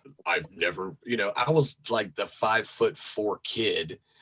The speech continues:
You know, I didn't have the growth spurt to get where I am now until I was, like, fifteen. So at fourteen, I'm five-foot-three. And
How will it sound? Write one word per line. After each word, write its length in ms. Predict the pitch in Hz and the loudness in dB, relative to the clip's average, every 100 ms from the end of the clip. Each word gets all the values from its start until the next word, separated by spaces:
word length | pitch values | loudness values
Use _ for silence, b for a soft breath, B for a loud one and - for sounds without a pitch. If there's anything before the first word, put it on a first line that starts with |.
| b b | b b
You 140 | 104 104 | -2 0
know, 140 | 98 98 | 0 2
I 120 | 113 | 6
didn't 220 | 139 113 | 4 4
have 220 | 101 110 | -2 -2
the 80 | 98 | -2
growth 320 | 92 107 104 | -4 -2 -2
spurt 400 | - - 95 90 | -6 -2 -2 -2
to 60 | 87 | -4
get 160 | 101 | -2
where 120 | 92 90 | 0 0
I 120 | 87 | 2
am 260 | 87 82 | 0 -2
now 320 | 82 92 95 90 | -2 -2 0 -2
until 260 | 87 95 | -4 -8
I 80 | 90 | -8
was, 140 | 90 | -8
like, 160 | 80 73 - | -8 -10 -2
fifteen. 640 | 82 - - 95 90 80 78 b b | 0 0 -2 -4 -4 -6 -12 b b
So 380 | - 92 87 87 b b 107 | -6 -4 -2 -4 b b -4
at 180 | 104 - | -2 2
fourteen, 540 | 117 - - 117 104 | 2 2 0 0 2
I'm 160 | 92 82 | -2 0
five-foot-three. 800 | 95 - - 87 - 95 92 | 0 0 -4 -6 -4 -4 -2
And 80 | 92 | -4